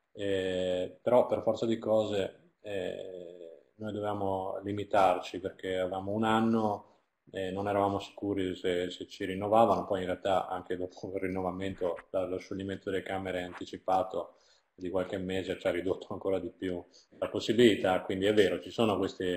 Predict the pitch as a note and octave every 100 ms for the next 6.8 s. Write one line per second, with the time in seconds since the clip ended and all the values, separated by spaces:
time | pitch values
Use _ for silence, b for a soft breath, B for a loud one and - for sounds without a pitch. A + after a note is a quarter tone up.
0 | E2+ F2 _ - F2+ F2 F2 - - F#2
1 | F2+ F#2 F#2+ G#2+ A2+ B2+ A2+ G#2+ G#2 G2
2 | - A#2+ A#2+ G2+ G#2+ G2 G2+ G2 F2+ -
3 | F2 F2 F2+ - F2+ G2+ G#2 F#2+ E2+ -
4 | b b _ G2 F#2 F2 F2 F2 - A2+
5 | G2 F#2 F#2 G2 G2+ F#2+ - _ _ -
6 | F#2+ F2+ F2+ F2+ F2+ F2 E2+ E2+